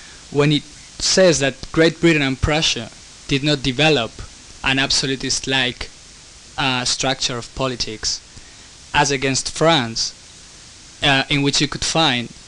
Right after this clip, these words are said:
and this comes to problems of, of class structure, uh, uh, in the end, in which you find a, a political development of the state,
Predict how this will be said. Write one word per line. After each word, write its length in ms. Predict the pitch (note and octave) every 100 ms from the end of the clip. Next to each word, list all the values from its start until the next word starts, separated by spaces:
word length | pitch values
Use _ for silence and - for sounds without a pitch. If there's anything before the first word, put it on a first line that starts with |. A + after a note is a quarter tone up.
| - -
and 220 | B2+ B2+ A#2+
this 560 | C#3 B2 - - - -
comes 260 | C3+ C3+
to 100 | -
problems 500 | B2 C#3 C3 B2+ B2
of, 520 | B2+ A#2+ - - - -
of 400 | B2+ A#2+ - -
class 220 | - C3+ -
structure, 440 | - C#3 - C3+
uh, 180 | C3 C3+ - -
uh, 200 | - C#3 -
in 180 | D3 C3+
the 180 | C3 C3+
end, 240 | C3+ A#2 - - -
in 100 | C#3+
which 140 | C#3+ C#3+
you 60 |
find 260 | C#3+ D3+ D3
a, 100 | C#3 - - - - - -
a 160 | D3+ C#3+ - - -
political 640 | D3 D#3 D#3+ D#3+ C#3+ C3+
development 600 | B2 C#3 D3 D3+ C3 C3 C#3
of 160 | B2+
the 80 | C3
state, 440 | - - C#3 B2+